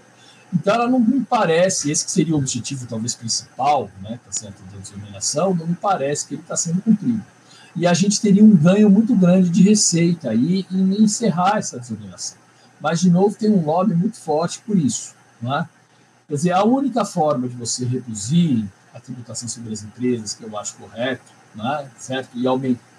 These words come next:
mas manter a carga tributária seria aumentando a tributação sobre os mais ricos na sociedade.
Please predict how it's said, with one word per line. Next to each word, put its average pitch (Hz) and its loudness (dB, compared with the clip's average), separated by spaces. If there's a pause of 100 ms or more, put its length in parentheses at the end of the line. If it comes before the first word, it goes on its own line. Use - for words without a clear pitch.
(140)
mas 139 -4
manter 131 -2
a - 0
carga 110 -12
tributária 120 -4
seria 165 0 (360)
aumentando 175 4
a - 0
tributação 175 0
sobre 185 0
os 175 -2
mais 160 -2
ricos 170 2
na 175 0
sociedade. 185 -4